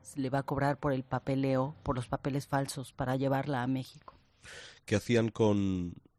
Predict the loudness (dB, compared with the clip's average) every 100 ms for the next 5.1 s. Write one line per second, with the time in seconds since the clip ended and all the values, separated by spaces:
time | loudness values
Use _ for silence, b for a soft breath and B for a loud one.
0 | _ _ _ -2 2 4 2 2 0 2
1 | 2 4 4 4 2 0 0 -4 -6 -8
2 | -6 -2 2 2 2 0 2 0 0 -2
3 | 2 2 4 4 2 -2 -6 -10 -14 -6
4 | -4 -4 -2 -2 -2 -6 -4 -4 -4 -6